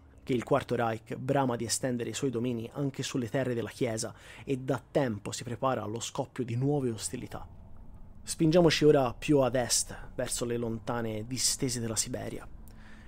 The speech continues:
Il Soviet. Il Soviet è probabilmente lo stato sopravvissuto più forte dalla popolazione più numerosa. Essa è ridotta in uno stato di schiavitù cromira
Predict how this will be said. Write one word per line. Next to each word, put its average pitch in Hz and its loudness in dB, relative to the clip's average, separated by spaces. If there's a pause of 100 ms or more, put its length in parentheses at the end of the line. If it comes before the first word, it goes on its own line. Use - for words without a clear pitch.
(140)
Il 147 2
Soviet. 110 4
Il 139 0
Soviet 175 6
è 151 2
probabilmente 151 4
lo 131 2
stato 151 0
sopravvissuto 131 -2 (160)
più 196 0
forte 139 2
dalla 127 2
popolazione 147 0
più - -2
numerosa. 120 0 (480)
Essa 160 2
è 123 4
ridotta 135 2
in 117 2
uno 120 0
stato - 0
di 120 -2
schiavitù 131 -2
cromira 123 2